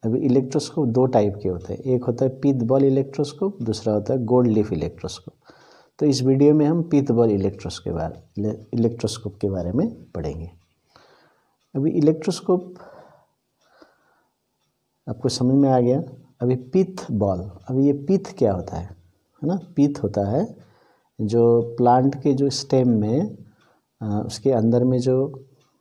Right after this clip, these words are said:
अ, जो white material रहता है, ठीक है, जैसे thermocol जैसा, हम्म, तो उसको बोलते हैं pith। ठीक है, तो उसका एक हम spherical बॉल लेंगे,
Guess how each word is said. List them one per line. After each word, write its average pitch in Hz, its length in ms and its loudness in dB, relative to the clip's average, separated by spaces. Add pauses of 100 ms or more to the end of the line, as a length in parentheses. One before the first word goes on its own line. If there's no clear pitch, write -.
(460)
अ, 101 260 -4
जो 104 220 -2
white 127 400 2 (540)
material 117 500 2
रहता 98 300 -2
है, 135 360 -4 (560)
ठीक 110 180 -2
है, 208 120 0
जैसे 113 580 0
thermocol 110 500 2
जैसा, 95 480 -8 (460)
हम्म, 175 240 -4 (560)
तो - 160 -8
उसको - 240 -2
बोलते 131 320 2
हैं 233 240 -4
pith। 101 240 -2 (880)
ठीक 117 140 -4
है, 233 240 -2 (680)
तो 123 220 4 (280)
उसका 135 280 -2
एक 135 180 0
हम 226 420 -4 (280)
spherical 127 580 2
बॉल 110 320 2
लेंगे, 117 420 0